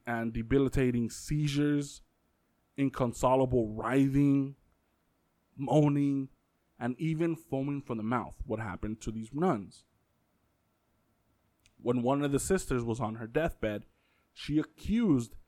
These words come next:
Sister Maria of bewitching her. Word of this spread,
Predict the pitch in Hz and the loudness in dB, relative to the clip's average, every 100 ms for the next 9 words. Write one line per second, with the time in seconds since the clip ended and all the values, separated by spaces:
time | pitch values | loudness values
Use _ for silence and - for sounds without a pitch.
0 | _ _ - 139 - 147 135 160 196 127 | _ _ -4 -4 0 0 2 2 4 2
1 | 120 _ _ _ _ _ _ - 113 135 | 0 _ _ _ _ _ _ -8 -6 -2
2 | 135 185 226 117 113 82 - _ _ _ | 2 2 0 -2 -6 -10 -16 _ _ _
3 | _ _ - - - _ _ _ _ - | _ _ -20 -20 -20 _ _ _ _ 4
4 | 120 123 123 117 117 - - 170 160 131 | 8 8 6 2 -2 -4 2 4 6 4